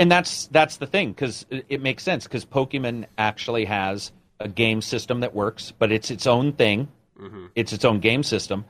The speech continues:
Speaker 1: But imagine them mixing in, like, the open world of a Zelda. Yes, I, I, like, I,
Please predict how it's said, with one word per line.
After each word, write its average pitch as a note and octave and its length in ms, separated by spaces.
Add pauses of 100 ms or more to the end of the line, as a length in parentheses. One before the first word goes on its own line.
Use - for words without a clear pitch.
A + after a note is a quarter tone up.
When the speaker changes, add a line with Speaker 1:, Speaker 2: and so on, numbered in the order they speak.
(440)
Speaker 1:
But A#2 360
imagine A#2 640
them G#2+ 280
mixing G#2 400
in, G#2 180
like, F#2+ 220
the G2+ 100
open F#2+ 300
world F#2+ 240
of F2 80
a F2+ 60
Zelda. G2+ 340
Yes, G#2 300
I, A#2+ 160
I, D3 100
like, D3+ 280
I, C#3 180